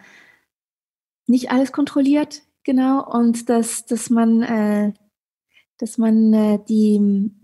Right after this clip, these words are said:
seinen Weg einfach macht und, ähm, Vertrauen hat in sich und in, in seine Umwelt. Und der letzte ist, ähm, stop powering through. Also,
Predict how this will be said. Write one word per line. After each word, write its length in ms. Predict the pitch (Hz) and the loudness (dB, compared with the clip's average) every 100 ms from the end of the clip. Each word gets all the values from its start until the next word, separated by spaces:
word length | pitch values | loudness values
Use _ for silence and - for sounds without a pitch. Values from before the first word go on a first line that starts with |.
| 220 - | -18 -2
seinen 340 | 226 220 220 | 2 2 2
Weg 200 | 220 220 | 2 0
einfach 500 | 208 202 208 - - | -4 -4 -8 -10 -8
macht 580 | 214 208 277 - - - _ | -4 -2 -4 -12 -18 -20 _
und, 440 | 226 226 220 220 233 | -2 0 0 -2 -4
ähm, 440 | 220 214 214 214 | -2 2 2 0
Vertrauen 840 | - 220 - 202 202 254 262 269 - - | -2 -4 -2 -2 0 2 2 0 -4 -6
hat 300 | 240 285 - | -6 -6 -6
in 260 | 240 226 | -2 0
sich 260 | 226 247 - | 0 -2 -2
und 340 | 220 220 233 | 0 0 0
in, 360 | 233 220 220 233 | -2 0 0 -2
in 160 | 226 220 | -2 -2
seine 320 | 214 214 - - _ _ _ _ _ | -2 -2 -4 -16 _ _ _ _ _
Umwelt. 560 | 226 220 247 285 302 _ _ _ _ _ _ _ _ | 0 0 0 -2 -4 _ _ _ _ _ _ _ _
Und 140 | 220 233 | 0 2
der 120 | 220 | 2
letzte 280 | 226 - - | 0 0 0
ist, 400 | 220 220 - - | 0 -2 -6 -6
ähm, 640 | 214 214 202 202 202 233 _ _ _ | -2 -2 -2 -2 -4 -8 _ _ _
stop 400 | - 220 220 - | -6 -4 -4 -8
powering 540 | - 220 214 208 202 196 | -6 -2 0 0 0 -2
through. 480 | - 208 175 190 - _ _ - | 0 0 0 -2 -10 _ _ -4
Also, 580 | 208 208 208 202 202 | -2 0 0 0 -2